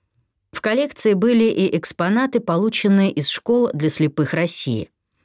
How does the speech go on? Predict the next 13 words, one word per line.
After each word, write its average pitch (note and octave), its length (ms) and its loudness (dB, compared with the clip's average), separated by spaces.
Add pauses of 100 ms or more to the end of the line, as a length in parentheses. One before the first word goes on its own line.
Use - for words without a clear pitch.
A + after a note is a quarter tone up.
(140)
Анна D3 320 -2
Адлер F#3 460 -2
передала G#3 480 0
в G3+ 60 -4
музей F#3+ 440 2
научную F#3+ 680 0
и - 80 0
методическую D3+ 800 0
литературу F#3 800 0
из - 140 -4
своей F#3 340 0
личной C3 520 -2
библиотеки. B2 880 -4